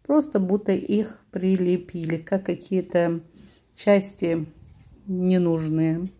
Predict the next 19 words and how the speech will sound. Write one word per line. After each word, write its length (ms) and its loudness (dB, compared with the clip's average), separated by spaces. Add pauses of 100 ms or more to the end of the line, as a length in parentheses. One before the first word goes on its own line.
(720)
Вот 600 4
кувшин 800 0 (720)
с 140 -2
букетами 1080 2 (140)
розовыми 1040 2 (880)
с 120 -10
двух 340 0
сторон. 680 2 (1000)
А 180 -20
теперь 360 4
мы 180 2
переходим 920 0 (640)
к 60 -20
красному 580 2
цвету. 840 -6 (840)
Есть 340 4
любители 640 -2
красного 540 -2
цвета, 600 -2